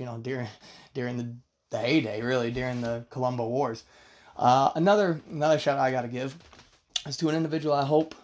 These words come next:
will soon join me on the podcast, and that is Frank D'Amato,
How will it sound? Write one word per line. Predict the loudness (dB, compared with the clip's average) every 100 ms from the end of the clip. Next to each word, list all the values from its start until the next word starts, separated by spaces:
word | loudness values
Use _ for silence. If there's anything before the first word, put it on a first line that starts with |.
| -12
will | -6 -4
soon | -4 -4 -2 -2 -4 -6
join | -6 -4 -4
me | -6 -10
on | -12
the |
podcast, | -8 -8 -8 -10 -10 -10 -16 -20 -20 -16 -4
and | 0 0
that | 2 2 2
is | 2 4 4 2 -6 -18 _ -20 -20 _
Frank | -10 -2 0 0 -2 -10 -18 -12
D'Amato, | -6 -2 0 0 -2 -8